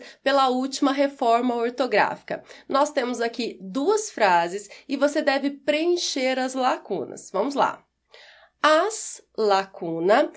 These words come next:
serão severas. Essa lacuna deve ser preenchida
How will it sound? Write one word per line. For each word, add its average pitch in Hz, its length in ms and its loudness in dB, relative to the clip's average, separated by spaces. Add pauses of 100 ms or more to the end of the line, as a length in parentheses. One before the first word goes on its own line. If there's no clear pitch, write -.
serão 277 680 2
severas. 196 1120 2
Essa 311 240 2
lacuna 320 640 2
deve 285 260 2
ser 269 220 -4
preenchida 277 720 -2